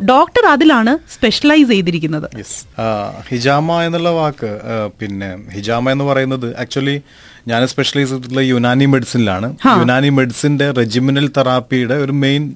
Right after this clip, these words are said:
Speaker 2: ആ, പിന്നെ പാർട്ടാണ് ഹിജാമ എന്ന് പറയുന്നത്.
Speaker 1: ഓക്കെ.
Speaker 2: അപ്പൊ ആ വിഷയത്തെക്കുറിച്ച് പറയുമ്പോൾ നമുക്ക് തീർച്ചയായിട്ടും ആദ്യം യുനാനിയെ കുറിച്ച് പറയണം.
Speaker 1: ഉം.
Speaker 2: യുനാനി എന്ന് പറയുന്നത്, ആ, ശരിക്കും യവന ശാസ്ത്രം എന്ന് നമ്മൾ പറയാറുണ്ട്. ആ, അത് അറബ്സ് ആണ് ഈ ഗ്രീക്കിന് യുനാനി എന്നുള്ള പേരിടുന്നത്.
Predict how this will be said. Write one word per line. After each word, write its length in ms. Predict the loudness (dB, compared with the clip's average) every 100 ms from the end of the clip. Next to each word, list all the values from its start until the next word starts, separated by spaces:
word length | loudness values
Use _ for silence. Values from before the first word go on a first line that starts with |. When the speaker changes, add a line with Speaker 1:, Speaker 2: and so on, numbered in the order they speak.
| -10 -6
Speaker 2:
ആ, 400 | -4 -6 -12 -20 -8 -4
പിന്നെ 180 | -4
പാർട്ടാണ് 560 | 0 0 0 0 0 0
ഹിജാമ 380 | -2 0 0 -2
എന്ന് 120 | -4
പറയുന്നത്. 380 | -8 -10 -12 2
Speaker 1:
ഓക്കെ. 280 | 2 4 0
Speaker 2:
അപ്പൊ 460 | -2 -6 _ -6
ആ 40 | -4
വിഷയത്തെക്കുറിച്ച് 600 | -2 -2 -2 -2 -2 0
പറയുമ്പോൾ 320 | 2 2 0
നമുക്ക് 300 | -2 -2 -2 -2
തീർച്ചയായിട്ടും 480 | -4 0 0 0 0
ആദ്യം 340 | 0 -2 -4 -4
യുനാനിയെ 480 | -4 -2 0 0
കുറിച്ച് 280 | 0 -2 -4
പറയണം. 360 | -4 -4 -8 0 4
Speaker 1:
ഉം. 320 | 6 6 2 -4 -12 -4
Speaker 2:
യുനാനി 300 | 0 2 2
എന്ന് 160 | 2
പറയുന്നത്, 480 | 2 2 0 -2 -4 -2
ആ, 120 | -2 -2 -4 -6 -10 -12 -6
ശരിക്കും 420 | -2 -2 -2 -4 -8 _ -4
യവന 460 | 2 4 4 4 2
ശാസ്ത്രം 520 | 4 2 2 -2 -2
എന്ന് 120 | -2 0
നമ്മൾ 180 | 0
പറയാറുണ്ട്. 460 | 0 0 -2 -4 -10 -12 -6
ആ, 320 | -6 -6 -6
അത് 220 | -4 -2
അറബ്സ് 420 | 0 0 0 0 2
ആണ് 360 | 4 2 2
ഈ 140 | 0 0
ഗ്രീക്കിന് 760 | 2 4 4 2 0 0 0 0
യുനാനി 500 | 0 2 2 2 2
എന്നുള്ള 280 | 2 0
പേരിടുന്നത്. 640 | 0 -2 -2 -4 -6 -12